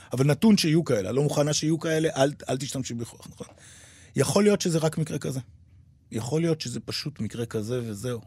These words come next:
אתה לא יודע בדיוק, אתה מקבל החלטה. ואז מדובר במשהו טרגי, אבל שהוא חלק מכל מלחמה פחות או יותר בתולדות האנושות. אבל יכול להיות שכן היו כאן,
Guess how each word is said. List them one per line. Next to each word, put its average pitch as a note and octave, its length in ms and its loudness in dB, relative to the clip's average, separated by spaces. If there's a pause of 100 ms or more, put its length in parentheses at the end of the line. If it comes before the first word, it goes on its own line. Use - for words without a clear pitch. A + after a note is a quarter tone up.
(120)
אתה G2 100 -6
לא A#2+ 80 2
יודע E3 260 0
בדיוק, C#3+ 420 -2
אתה - 100 -12
מקבל G#2+ 360 -6
החלטה. - 320 -12 (260)
ואז A2+ 320 2
מדובר C3+ 320 0
במשהו D3 400 -4
טרגי, D#3 400 -2
אבל G#2 300 -4 (320)
שהוא A2+ 220 -10
חלק B2+ 360 -6
מכל B2+ 360 -4
מלחמה B2+ 420 -2
פחות - 280 -12
או F#2+ 60 -12
יותר F#2+ 160 -10
בתולדות F#2 460 -8
האנושות. - 500 -12 (180)
אבל C#3+ 140 4
יכול C#3+ 220 2
להיות F#3 160 2
שכן D3+ 300 2
היו C3+ 200 2
כאן, B2 180 -2